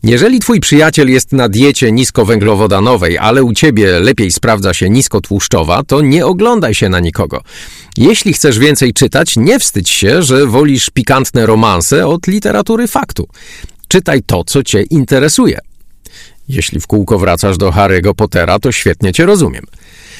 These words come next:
Nie musisz nabierać przyzwyczajeń, które wszyscy ci sugerują. Wybierz takie, które najlepiej pasują właśnie do ciebie, a nie te najpopularniejsze. Każdy nawyk ma jakąś wersję, która może ci przynieść radość i spełnienie.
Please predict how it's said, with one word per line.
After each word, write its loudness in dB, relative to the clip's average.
Nie 4
musisz 2
nabierać 2
przyzwyczajeń, 2
które 0
wszyscy 0
ci -2
sugerują. -2
Wybierz 0
takie, 0
które 2
najlepiej 2
pasują 0
właśnie -2
do 2
ciebie, 0
a 0
nie 2
te 0
najpopularniejsze. -2
Każdy 0
nawyk 0
ma 0
jakąś 0
wersję, -2
która -4
może 0
ci -6
przynieść -4
radość -2
i -6
spełnienie. -2